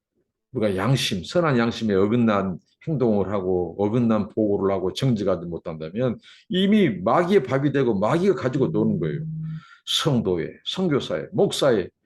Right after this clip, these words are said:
우리 크리스찬들의 이 강점과 그 힘은, 파워는 바로 선한 양심에서 나와야 돼요.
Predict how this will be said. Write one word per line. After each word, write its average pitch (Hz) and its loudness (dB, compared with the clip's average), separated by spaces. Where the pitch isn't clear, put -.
우리 220 2
크리스찬들의 123 0
이 131 2
강점과 95 -2
그 160 2
힘은, 160 0
파워는 135 2
바로 - -4
선한 165 2
양심에서 135 0
나와야 82 0
돼요. 78 -6